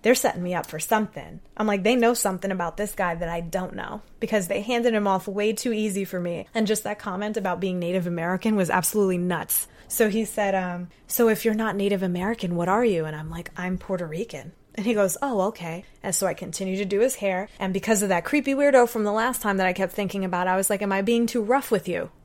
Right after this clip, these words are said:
Like, rough with your head. Wow. Rough with your head." And he goes, "No, you're actually really fine." By the way, I do that with all men's cuts.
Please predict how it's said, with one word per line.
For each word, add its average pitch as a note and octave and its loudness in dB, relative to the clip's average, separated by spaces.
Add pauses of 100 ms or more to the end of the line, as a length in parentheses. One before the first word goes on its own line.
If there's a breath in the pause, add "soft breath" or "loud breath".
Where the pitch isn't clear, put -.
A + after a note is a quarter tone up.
(260)
Like, G3+ 2
rough A3+ 4
with A#3 -4
your F#3 0
head. E3+ -6 (120)
Wow. D#3 -4 (180 soft breath)
Rough A3 2
with G#3 0
your G3 4
head." G3 -2
And G3+ -2
he A3 2
goes, F#3 0 (100)
"No, C#4+ 6
you're A#3 6
actually A#3+ -2
really A3+ 2
fine." A3 -2
By G#3+ 6
the A3 6
way, G#3 8
I G3+ 6
do G#3+ 4
that A3+ 8
with G3 2
all F#3 0
men's A3+ 2
cuts. - -2